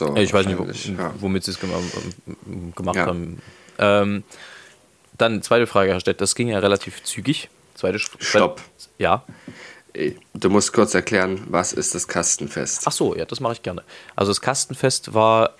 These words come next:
Speaker 1: eine Institution im Rahmen des Thomaner Chors,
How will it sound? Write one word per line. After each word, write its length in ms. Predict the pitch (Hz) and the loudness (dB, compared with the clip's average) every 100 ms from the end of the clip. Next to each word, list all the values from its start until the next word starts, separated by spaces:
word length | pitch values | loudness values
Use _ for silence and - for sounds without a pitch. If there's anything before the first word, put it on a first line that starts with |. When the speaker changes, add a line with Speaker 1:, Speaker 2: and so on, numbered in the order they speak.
| - | -6
Speaker 1:
eine 160 | 101 104 | 0 0
Institution 1080 | - 131 - - - - - - 139 104 85 | 0 -2 -2 -4 -8 -4 -2 4 4 4 0
im 160 | 87 | -6
Rahmen 360 | 87 85 95 101 | -2 2 2 0
des 180 | 92 - | -6 -4
Thomaner 500 | 92 87 82 110 104 _ | -6 0 0 0 -6 _
Chors, 480 | - 101 107 87 - | -6 0 0 0 -6